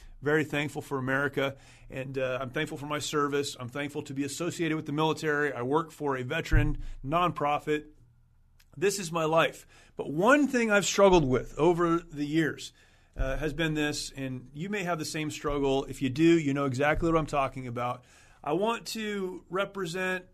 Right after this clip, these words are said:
my country, and I want to represent my service <laughs> and, and even represent, uh, what I believe is patriotism by wearing T-shirts and other apparel that speak to that. Uh, but I want to do it without all the crazy, gimmicky stuff that often comes along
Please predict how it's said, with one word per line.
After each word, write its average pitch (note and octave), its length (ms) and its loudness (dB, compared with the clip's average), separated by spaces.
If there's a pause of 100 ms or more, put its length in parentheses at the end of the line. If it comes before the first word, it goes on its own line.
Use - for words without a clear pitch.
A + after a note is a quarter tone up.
my D3+ 160 -4
country, G#3+ 680 2
and E3+ 100 -2
I E3 80 0
want F#3+ 280 0
to F#3 100 -2
represent F3+ 760 -2
my D#3 180 -6
service G3 840 2
<laughs> - 60 -12
and, F3 180 0 (320)
and F#3 360 -6
even G3+ 200 -2
represent, F#3 640 0 (280)
uh, D#3+ 100 2
what E3 160 2
I G3 100 4
believe F3 280 4
is B2+ 80 -4
patriotism F#3+ 1080 0 (260)
by E3 120 0
wearing F3 440 0
T-shirts G#3 720 4
and E3+ 160 -4
other F3+ 200 0
apparel G3 560 2
that D#3+ 160 -2
speak G#3+ 360 -4
to F#3+ 120 0
that. F#3 420 4 (460)
Uh, - 120 4
but - 560 0 (220)
I C#3+ 60 -6
want F3 240 -4
to E3+ 80 -6
do D#3+ 240 -2
it E3 40 -4
without D3+ 240 -4
all D3 100 -2
the C3+ 60 -4
crazy, D#3 520 -2
gimmicky D#3 440 -6
stuff C3 440 -6
that C3+ 200 -8
often E3 360 -2
comes D#3 260 -4
along C#3 520 -2